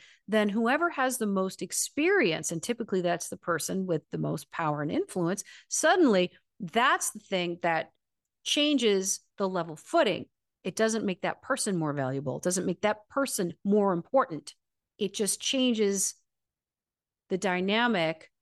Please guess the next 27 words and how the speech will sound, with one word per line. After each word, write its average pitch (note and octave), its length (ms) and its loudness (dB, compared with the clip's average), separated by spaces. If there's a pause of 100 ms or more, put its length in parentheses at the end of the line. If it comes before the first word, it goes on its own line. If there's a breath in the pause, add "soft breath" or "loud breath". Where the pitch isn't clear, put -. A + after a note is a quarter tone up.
(120)
in F#3 120 -4
the F3 100 -2
landscape F#3+ 680 -2
because E3+ 360 -6
they F#3 120 0
have F3+ 280 -4
the F3+ 160 2
opportunity G3 1000 0 (480 soft breath)
to G3 460 4
open G#3+ 340 2
doors, D#3 300 0
influence, D#3+ 480 -10
et - 100 -10
cetera. - 400 -8 (540 loud breath)
So G#3+ 680 4 (240)
if G3+ 180 -2
you C#4 180 4
can A#3+ 260 2
think D#4+ 320 0
about F#3+ 600 2 (800)
leadership G3+ 760 -2
in F#3 140 -2
those E3+ 240 -4
terms, A3 560 2
it G#3 100 -2
really A3+ 400 0 (100)
changes G#3 1160 0